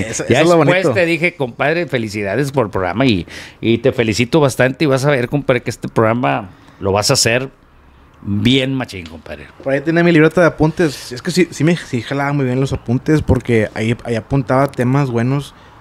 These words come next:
Speaker 1: o discos. Y ya cuando entrevisté a Fidencio, ya le dije, "Oiga, Fidencio, este, este disco, ¿qué onda? Este, ¿quién la grabó esta?" Y así, y Fidencio,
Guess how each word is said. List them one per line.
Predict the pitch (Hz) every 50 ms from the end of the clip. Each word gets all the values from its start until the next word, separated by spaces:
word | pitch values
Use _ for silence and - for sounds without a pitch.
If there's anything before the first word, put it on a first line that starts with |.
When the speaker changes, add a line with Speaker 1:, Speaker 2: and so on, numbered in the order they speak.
| - -
Speaker 1:
o | - 120 123 127 123
discos. | 131 190 185 - - 254 233 185 - - - - - - - _ _ _ -
Y | 139 135
ya | 139 135 143 151 151
cuando | - 156 156 147
entrevisté | 131 - 135 131 - 151
a | 147
Fidencio, | 175 180 170 170 156 170
ya | 170 156 147
le | 151 151 147 139
dije, | 135 131 120 127 127
"Oiga, | 139 147 143
Fidencio, | 135 143 139 143 139 139 139 131 123
este, | 120 113 - - - 101 90 -
este | - - - -
disco, | 156 143 131 - - -
¿qué | - 135
onda? | 123 135 139 143 135 127 110
Este, | 104 110 - - - -
¿quién | - 110 113
la | 127 135
grabó | 135 120 110 107 113 120
esta?" | 120 - - 117 123
Y | 113 110
así, | 98 107 120 127 135 135 - - - - _ _ _ _ _ _ _
y | - 117 110
Fidencio, | 113 127 131 135 123 123 -